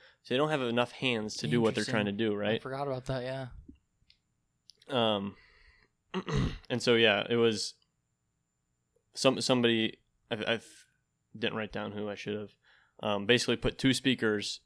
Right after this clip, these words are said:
Speaker 1: on the end of an elastic band that they put around, put around their head.
Speaker 2: <laughs>
Speaker 1: And this was almost kinda huge 'cause now they had two hands to, like, operate.
Speaker 2: Uh-huh.
Speaker 1: And so they, they were much more productive because of it.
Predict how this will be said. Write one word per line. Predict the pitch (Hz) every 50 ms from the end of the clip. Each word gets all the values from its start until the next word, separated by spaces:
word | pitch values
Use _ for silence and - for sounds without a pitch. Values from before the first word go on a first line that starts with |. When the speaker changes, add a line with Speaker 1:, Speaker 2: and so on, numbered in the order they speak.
| _ _ _ _ _ _ _ _
Speaker 1:
on | - 113 107 104 104 104 104 107 110 101
the | 113 117
end | 113 120 117 113
of | 101
an | 107 104
elastic | 104 104 107 110 104 - - - _ _
band | 110 107 104 104 104
that | 104 -
they | 110 107
put | - - 107
around, | 104 101 101 101 104 104 - - _ _ _ _ _
put | - - 214
around | 110 107 - 107
their | 107 104
head. | - 110 101 101 104 131 - _ -
Speaker 2:
<laughs> | - 123 - - - - - - _ _ _ _ -
Speaker 1:
And | - 123
this | 127 131 127 -
was | 131 123 113 110 - - _ -
almost | 139 165 170 143 -
kinda | - 139 127 120 117
huge | 123 135 143 131 123 -
'cause | - 120 107
now | 117 123 127 127
they | 123 120
had | 120 117 107 98 - -
two | - 143 143
hands | 127 135 139 139 127 120 117 110 -
to, | - 113
like, | 110 107 104 - _ _ _ _ _ -
operate. | 120 131 - - 117 104 98 95 - - - _
Speaker 2:
Uh-huh. | - 135 120 117 120 127 127 117 - _ _ _ _ _ -
Speaker 1:
And | 117 110 107
so | - 110
they, | 107 110 113
they | - - - 117 117
were | 117 113 113
much | 113 120 123 - -
more | 123 117 110 101
productive | - - 104 104 104 101 - - 101 85
because | - - - 107 104 101 95
of | -
it. | - -